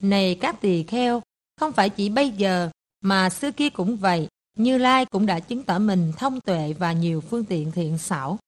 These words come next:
Rồi ngài kể một chuyện quá khứ. Ngày xưa, dưới triều Brahmadatta, vua xứ Ba La Nại, Bồ Tát sinh ra trong một gia đình của một sở hữu chủ trong làng. Toàn bộ câu chuyện diễn tiến đúng như tiền thân trước đây.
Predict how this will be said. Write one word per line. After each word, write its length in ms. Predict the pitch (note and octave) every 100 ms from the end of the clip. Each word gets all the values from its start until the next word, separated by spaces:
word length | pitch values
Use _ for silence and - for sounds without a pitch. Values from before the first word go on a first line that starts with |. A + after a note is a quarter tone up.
| _ _ _ -
Rồi 180 | - G#3
ngài 200 | G3 F#3+
kể 200 | - F#3
một 240 | B3 F#3
chuyện 220 | G3+ E3
quá 180 | F3 A3+ A#3
khứ. 300 | A#3 A#3+ D#4+ _ _ _ _ _ _ -
Ngày 220 | G#3+ G3+
xưa, 380 | F#3+ C#4 C#4 C#4+ - -
dưới 180 | G#3 B3
triều 260 | G#3+ F#3 F3
Brahmadatta, 1000 | E3+ G#3+ G#3+ G#3+ A#3+ - - A3 G#3 G#3
vua 280 | F#3+ A3+
xứ 200 | A3+ -
Ba 160 | B3+ A#3+
La 140 | A#3+
Nại, 360 | A#3+ F3 D#3 C#3+ - _ _ _ -
Bồ 200 | G3+ G3+
Tát 240 | A3+ D#4
sinh 220 | - B3+
ra 240 | A#3+ B3+ B3
trong 220 | C#4+ B3+
một 140 | F#3
gia 160 | G3 B3
đình 360 | G3+ F3 E3
của 100 | D#3+
một 220 | A3+ F3+ D#3
sở 200 | - F#3
hữu 180 | G3
chủ 240 | F#3+ E3 G3
trong 200 | A#3 G#3
làng. 300 | E3+ D#3 C#3+ - _ _ _ _ -
Toàn 180 | G#3+ G3+
bộ 140 | F#3+
câu 180 | F#3+ B3+
chuyện 420 | B3+ F#3 F3 F#3
diễn 160 | F3+ G3
tiến 420 | A#3+ A#3+ C#4+ C#4
đúng 280 | A#3+ E4 F4
như 160 | C4+
tiền 240 | B3 F3+ E3
thân 180 | G#3
trước 240 | G3+ C4+ -
đây. 240 | A3 G#3+